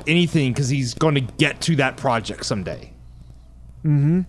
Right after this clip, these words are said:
Speaker 1: And they
Speaker 2: Yeah.
Speaker 1: have, like, enough project stuff to last eight people's lifetimes, and they're
Speaker 2: Yep.
Speaker 1: eighty years old. <laughs>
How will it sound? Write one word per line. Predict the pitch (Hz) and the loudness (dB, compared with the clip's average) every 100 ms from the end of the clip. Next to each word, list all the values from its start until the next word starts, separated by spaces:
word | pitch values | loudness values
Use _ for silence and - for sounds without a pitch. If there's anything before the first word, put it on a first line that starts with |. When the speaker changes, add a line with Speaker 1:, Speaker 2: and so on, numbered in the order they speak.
| - | 0
Speaker 1:
And | 165 | 4
they | 175 | 6
Speaker 2:
Yeah. | 196 | 8
Speaker 1:
have, | 202 | 6
like, | 190 190 165 | 6 4 4
enough | 170 160 180 185 | 4 6 6 4
project | - 170 147 156 180 180 | 0 2 4 4 2 0
stuff | - 226 214 220 - - - | 0 4 4 2 -6 -18 0
to | 196 | 4
last | 175 175 170 160 - - - - - - - | 6 6 6 4 -4 -12 -20 -20 -20 -8 2
eight | 180 214 214 - | 4 4 2 -4
people's | - 190 160 170 131 | 2 4 4 2 2
lifetimes, | 139 117 160 - - 117 92 82 - - - - - - | 0 2 2 2 -2 -2 -2 -4 -8 -8 -12 -20 -20 -2
and | 160 | 2
they're | 170 | 2
Speaker 2:
Yep. | 117 151 | 2 2
Speaker 1:
eighty | 143 | 2
years | 120 104 | 2 0
old. | 98 82 - - - - - - - - - - - - | -4 -8 -10 -16 -18 -20 -20 -20 -20 -20 -20 -20 -8 -6
<laughs> | - 277 | -4 -6